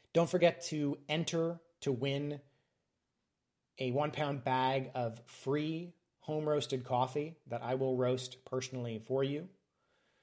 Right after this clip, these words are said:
Uh, I detailed this contest in last week's episode. What you, what I need you to do is give a rating and review of the podcast on iTunes.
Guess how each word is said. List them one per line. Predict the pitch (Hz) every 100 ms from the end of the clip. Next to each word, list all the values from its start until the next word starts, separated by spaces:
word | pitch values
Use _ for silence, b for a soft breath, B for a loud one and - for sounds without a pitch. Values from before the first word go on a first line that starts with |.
| _ _ _ _ _ _
Uh, | 208 - -
I | 131
detailed | 120 160 - 165 156 156 165 -
this | 127 143 135 - - - _
contest | - 143 139 147 135 -
in | 135 117
last | 117 123 135 -
week's | 139 143 - -
episode. | 147 - 139 151 143 143 139 b b b b
What | 131 131
you, | 143 -
what | 143
I | 139
need | 147 139
you | 143
to |
do | 139 147
is | 139 131
give | 131 131
a | 123
rating | 127 131 139
and | 135
review | 123 117 123 131 131 135 135
of | 135
the | 139
podcast | 139 135 131 139 127 127 -
on | 107
iTunes. | 117 131 131 143 139 135 -